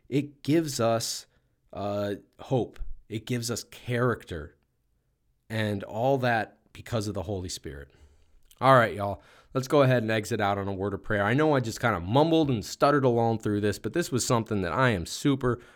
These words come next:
super passionate about, and I swear I have a bunch of notes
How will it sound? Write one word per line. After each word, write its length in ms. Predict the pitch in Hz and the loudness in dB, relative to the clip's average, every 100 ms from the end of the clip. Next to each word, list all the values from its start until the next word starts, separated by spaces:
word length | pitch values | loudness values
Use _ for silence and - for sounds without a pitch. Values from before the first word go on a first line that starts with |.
| _ | _
super 340 | - 135 117 | 0 2 2
passionate 540 | 98 107 98 - 120 113 | 0 0 0 0 -2 0
about, 280 | 117 120 | 2 2
and 80 | 107 | 2
I 60 | 92 | -2
swear 400 | - 123 117 120 | 0 2 4 6
I 100 | 104 | 6
have 220 | 107 95 | 4 0
a 140 | 87 - - | -2 -8 -8
bunch 280 | - 113 117 | 0 0 0
of 80 | 104 | 0
notes 420 | 95 117 127 - | 0 0 -2 -8